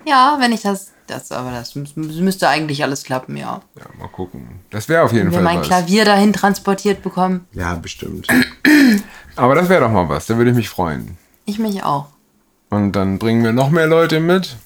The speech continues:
Speaker 1: Ja, genau.
Speaker 2: Ganz viele.
Speaker 1: Ganz viele, wurde
Speaker 2: Ganz
Speaker 1: uns ja
Speaker 2: viele.
Speaker 1: aufgetragen.
Speaker 2: Ja. Ich hab jetzt auch so eine WhatsApp-Gruppe.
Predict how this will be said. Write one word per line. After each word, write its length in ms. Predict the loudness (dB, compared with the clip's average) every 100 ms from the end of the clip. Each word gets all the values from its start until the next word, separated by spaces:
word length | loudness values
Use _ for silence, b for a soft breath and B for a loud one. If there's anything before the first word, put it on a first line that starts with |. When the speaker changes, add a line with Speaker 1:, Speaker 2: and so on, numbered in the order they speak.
| _ _ -20 _
Speaker 1:
Ja, 140 | -4 0
genau. 480 | 0 2 0 -4 -12 B B B B _ -4
Speaker 2:
Ganz 280 | 2 2 0
viele. 460 | -2 2 4 4
Speaker 1:
Ganz 260 | 2 0 -2
viele, 460 | -6 -4 -4 -4 -4
wurde 160 | -2
Speaker 2:
Ganz 120 | -2 -2
Speaker 1:
uns 100 | -2
ja 100 | 0
Speaker 2:
viele. 100 | 0
Speaker 1:
aufgetragen. 640 | -4 -12 -10 -8 -8 -8
Speaker 2:
Ja. 240 | -10 -10 -12 -20 B B B
Ich 80 | -6
hab 100 | -2
jetzt 140 | -2
auch 120 | -4
so 100 | -4
eine 180 | -2 0
WhatsApp-Gruppe. 920 | -2 -4 -6 -10 -10 -10 -10 -10 -12